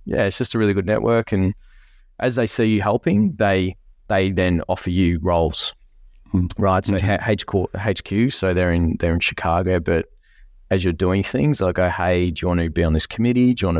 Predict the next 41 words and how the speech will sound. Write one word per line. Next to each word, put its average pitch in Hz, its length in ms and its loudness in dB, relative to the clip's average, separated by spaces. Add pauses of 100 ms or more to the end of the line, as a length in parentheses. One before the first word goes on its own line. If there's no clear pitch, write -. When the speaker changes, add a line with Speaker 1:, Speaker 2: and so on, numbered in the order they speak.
Speaker 1:
to 82 60 0
be 82 80 2
on 80 140 2
this 80 240 -2
engagement 101 500 0 (100)
group?" 104 400 0
or 92 160 0
whatever 92 240 0
it 78 40 2
might - 220 -2
be. 107 380 0 (640)
We'll - 60 -10
fly 92 240 0
to 90 60 2
Chicago, 101 640 0
come 90 200 0
out, 95 300 2
and 80 380 2
you'll 85 100 -2
be 92 140 2
on 85 140 2
this 82 300 0
committee 90 260 0
with 87 120 2
these 85 160 2
other 85 140 2
people 87 180 0
from - 160 -4
around 85 120 0
the 87 60 -4
world. 110 400 0
So, 92 380 0
yeah, 104 140 0
I - 20 2
was 92 140 -2
there 98 240 2
last 85 360 0
month. 87 640 0
I'm - 100 -2
on 87 160 4
an 85 220 2